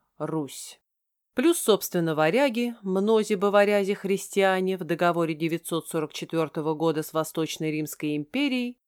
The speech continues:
варяги-христиане в Киеве в девятьсот восемьдесят третьем году, варяги Шимон Рюрик и его брат Шриант,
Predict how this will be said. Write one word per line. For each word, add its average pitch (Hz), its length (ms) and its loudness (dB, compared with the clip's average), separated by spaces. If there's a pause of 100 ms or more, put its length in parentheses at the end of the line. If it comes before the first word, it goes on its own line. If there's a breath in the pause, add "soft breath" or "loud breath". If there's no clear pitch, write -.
(140)
варяги-христиане 165 1120 2
в - 100 -14
Киеве 165 400 -2
в 156 60 -8
девятьсот 165 560 -2
восемьдесят 165 540 -4
третьем 156 460 -4
году, 156 400 -4 (280)
варяги 170 460 4
Шимон 156 420 0
Рюрик 254 420 -2
и - 120 -4
его 170 280 2
брат 160 300 0
Шриант, 226 680 -2